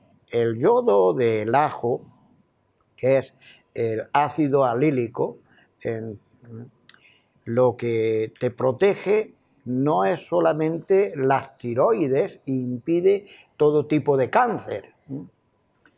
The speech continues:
Es un anticancerígeno potentísimo.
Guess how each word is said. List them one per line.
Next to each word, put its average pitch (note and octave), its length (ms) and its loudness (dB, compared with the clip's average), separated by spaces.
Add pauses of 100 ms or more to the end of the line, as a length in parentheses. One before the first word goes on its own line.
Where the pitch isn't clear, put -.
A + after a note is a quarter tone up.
(200)
Es C3+ 240 -2
un D#3 140 2
anticancerígeno C#3+ 1120 -2
potentísimo. B2+ 960 -6